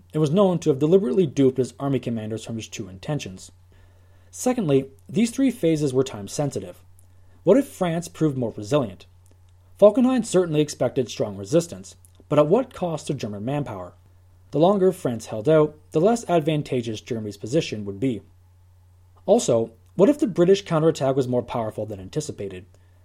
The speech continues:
How many divisions would Falkenhayn spare, or be willing to spare, to ensure the exhaustion of Britain's army? These are important questions, important questions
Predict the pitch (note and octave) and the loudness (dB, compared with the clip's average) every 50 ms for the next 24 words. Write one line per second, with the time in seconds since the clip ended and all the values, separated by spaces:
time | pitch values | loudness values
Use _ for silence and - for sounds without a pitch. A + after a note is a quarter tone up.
0 | _ _ - G3+ A3 B3 C#4+ A#3 B3 F#3+ F3 F#3+ D#3 C3 A#2+ B2+ C#3 - - C#3 | _ _ 0 2 4 4 4 4 4 4 4 4 4 4 0 0 -2 -2 -2 -2
1 | B2+ - - C3 A#2 - C3+ A#2 G#2 G2 - - - D3+ A2+ F2 - - _ _ | -2 2 2 2 2 2 -2 -6 -6 -8 -8 -2 -2 -2 -2 -2 -8 -16 _ _
2 | - - D3+ C3+ B2+ B2 A#2 G#2 G2 B2 E3 G3 F3+ - B2+ A2 - - A2+ G#2+ | 0 2 4 4 4 2 0 -4 -2 0 0 0 0 -2 -4 -10 -6 -6 -6 -6
3 | G#2 G#2 - - - _ _ _ - F3 F3+ E3 - G#3+ B3+ A#3 C#4 B3+ D3 B2 | -6 -8 -10 -16 -20 _ _ _ 0 0 0 0 0 0 2 2 0 -2 0 2
4 | D3 C3+ B2+ B2+ - - B2 A#2+ A#2 A#2 - G#2+ G2 G#2 F#2+ - - C#3 C3 A2+ | 2 2 2 0 -4 -8 -6 -6 -6 -6 -8 -12 -14 -14 -18 -10 -6 -4 -4 -4
5 | F#2+ - - - _ _ _ _ _ _ _ _ _ _ _ _ _ - - - | -6 -10 -18 -20 _ _ _ _ _ _ _ _ _ _ _ _ _ -18 -2 0
6 | G3+ A3+ C4+ C#4 C#4 B3 - - F#3+ F#3+ F#3 E3+ D#3+ - - D#3 C#3+ - - G2 | 2 2 4 2 2 0 2 2 2 2 2 0 -2 0 2 0 0 0 -6 -12
7 | F2 F#2 - - - _ _ _ _ _ _ - D3+ D3+ C3 C3+ D3 C3 A#2+ A2+ | -14 -14 -18 -20 -20 _ _ _ _ _ _ -2 -2 0 2 2 0 0 -2 -2
8 | - - G3+ G#3 G3 - C#3 B2+ B2+ - - | 2 2 2 2 2 -2 -4 -4 -4 -6 -10